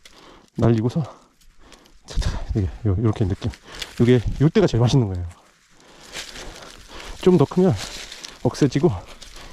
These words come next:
영양분이 잎으로 가기 때문에. 자, 또 이동해 보겠습니다. 자, 오늘 조항은, 아, 채취는 이 정도 한 것 같아요. 키로는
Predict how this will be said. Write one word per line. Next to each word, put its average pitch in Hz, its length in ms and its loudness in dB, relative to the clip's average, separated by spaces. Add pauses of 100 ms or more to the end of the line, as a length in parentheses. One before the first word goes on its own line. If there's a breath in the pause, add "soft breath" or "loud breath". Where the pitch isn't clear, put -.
(120)
영양분이 123 420 4 (720 loud breath)
잎으로 156 220 4
가기 113 120 4
때문에. 117 320 -4 (2250 loud breath)
자, - 120 -4
또 175 100 4
이동해 143 200 6
보겠습니다. - 380 -2 (920 loud breath)
자, 151 200 6
오늘 185 220 6
조항은, 190 520 4 (440 soft breath)
아, 120 240 2
채취는 190 420 4
이 135 100 -2
정도 160 220 4
한 180 80 2
것 180 80 4
같아요. 127 240 0
키로는 226 380 4